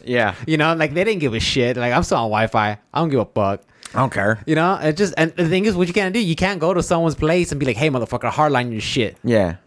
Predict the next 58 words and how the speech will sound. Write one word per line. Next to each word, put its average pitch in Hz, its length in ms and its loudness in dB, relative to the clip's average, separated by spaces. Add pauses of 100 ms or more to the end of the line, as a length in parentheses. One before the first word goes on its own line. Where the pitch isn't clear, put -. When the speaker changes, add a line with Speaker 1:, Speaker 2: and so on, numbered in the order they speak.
Speaker 2:
You 143 60 -2
Speaker 1:
hardline 120 280 2
Speaker 2:
know? 101 60 -2
Speaker 1:
it 98 40 -6
from 110 160 -2
over 123 140 2
there 151 300 0
all 185 100 0
the 180 80 2
way 180 80 2
over 151 120 -2
there. 95 200 -6
Speaker 2:
Yeah, 175 200 0 (120)
Speaker 1:
Do - 60 0
it. - 60 -2
Speaker 2:
I 180 40 0
mean, 190 160 2
unless 196 260 0
you 254 120 -4
go 190 140 0
onto 190 280 0
the, 160 160 0
the 135 160 0
filters 180 840 -2 (380)
and, 127 420 -2
and 139 220 -6
put 151 200 0
in, 147 160 0
you 135 120 0
know, 117 340 2 (480)
Speaker 1:
Hardline 98 380 2
only. 95 180 0
Speaker 2:
hardline 151 440 0
only, 160 460 0
and 143 220 -2
then, 143 180 0
but 143 140 0
then 160 240 0
you 156 80 0
might 151 160 0
be 160 80 0
cutting 165 340 0
out 165 160 0
some. 170 280 -2
I, 127 360 0 (120)
I 147 80 -2
have 131 200 -2
no 135 120 2
idea. 131 560 0
Speaker 1:
Right. 98 220 2
Speaker 2:
I - 60 -12
mean, 170 140 0
I'm 180 100 0
glad 180 240 0
there's 147 240 -2 (120)
indicators 175 440 0
on 170 200 0
there 208 320 0